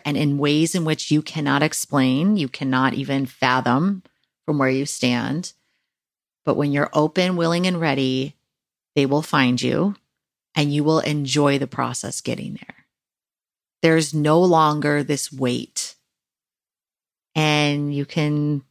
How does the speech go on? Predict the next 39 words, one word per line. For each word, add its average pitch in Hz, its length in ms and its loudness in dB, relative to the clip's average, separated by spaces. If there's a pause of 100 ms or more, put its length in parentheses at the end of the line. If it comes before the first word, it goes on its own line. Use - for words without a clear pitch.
(320)
be 147 480 2
you. 147 420 -2 (880)
And 139 120 2
it's - 180 -4
really 143 160 0
just - 220 -2
about 135 320 0
being 139 580 0 (500)
and 147 140 -2
assuming 160 460 0
that 143 180 2
energy. 139 500 -2
And 143 140 0
when 143 120 -2
you 139 100 -4
practice - 580 -2
it 190 300 0
more 147 240 0
and 151 100 0
more, 135 320 0
it 131 100 -6
becomes 131 380 -4
real 139 380 0
and 131 100 0
it 117 60 -4
becomes 131 400 -6
easier 151 500 2 (680)
to - 100 -8
the 202 80 2
point 226 260 0
where 214 80 2
you 208 140 2
don't 175 160 4
even 175 160 0
need 165 160 -2
to 147 60 -2
think 131 260 -4
about 92 220 -8
it. - 120 -16